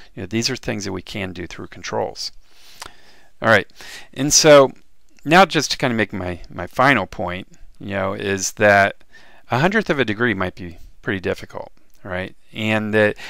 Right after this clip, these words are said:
you really don't know what you're getting into until you actually get into it at times, all right? And, um, and, and what I do know is that I meet with an awful lot of engineering teams,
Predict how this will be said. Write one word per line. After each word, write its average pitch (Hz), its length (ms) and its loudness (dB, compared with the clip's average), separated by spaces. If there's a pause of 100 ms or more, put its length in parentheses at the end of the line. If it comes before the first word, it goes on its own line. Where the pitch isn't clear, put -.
(120)
you 135 160 -4
really 208 220 6
don't 151 320 4
know 120 300 4
what 113 180 2
you're - 100 -14
getting 101 300 2
into 101 720 -6
until 98 240 -8
you 110 80 2
actually 104 260 0
get 92 240 -2
into 98 360 -8
it 90 120 -8
at 85 100 -14
times, - 520 -14
all - 80 -12
right? 92 400 -8
And, 98 520 -6
um, 101 360 2 (1400)
and, 139 220 2
and 147 140 0
what 170 100 8
I 156 80 8
do 156 240 2
know 98 460 2 (440)
is 101 360 -2
that 104 520 6
I 104 140 -2
meet 113 320 -2
with 101 240 -4
an 98 80 -6
awful 98 280 0
lot 95 120 2
of 87 80 -6
engineering 95 480 -2
teams, 90 640 -12